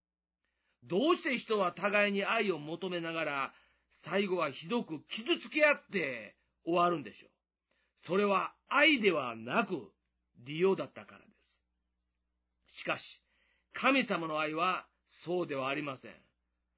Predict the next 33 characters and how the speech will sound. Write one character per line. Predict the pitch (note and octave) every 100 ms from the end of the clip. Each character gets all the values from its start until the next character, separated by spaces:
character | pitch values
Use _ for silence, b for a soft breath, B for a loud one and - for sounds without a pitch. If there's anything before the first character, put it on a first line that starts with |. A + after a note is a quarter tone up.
| _ _ _
私 | C3+ E3+ A#3 A#3
た | - -
ち | -
が | F3+ F3
ま | F#3 G#3+
だ | G3 F3 - F3+
罪 | G#3
人 | G#3+ G#3 B3
だ | A#3+ G#3
っ |
た | F#3
時、 | D#3 F3+ A2+ - _ _ _ _ _ _ _
反 | - A3+ C4
逆 | C4 C#4 A#3+
者 | B3+
で | F#3+ F3
あ |
っ | -
た | F3
時、 | G#3 D3 A#2+ _ _ _ _ _ _ _ _ _ B2
自 | B2 C4+
己 |
中 | D#4 C#4 - B3 A#3+
心 | A#3 A#3+
で | A#3
ど | G3 B3+
う | D4+
に |
も | E4 B3+
な | A#3
ら | C4+ D4
な | C4
い | G3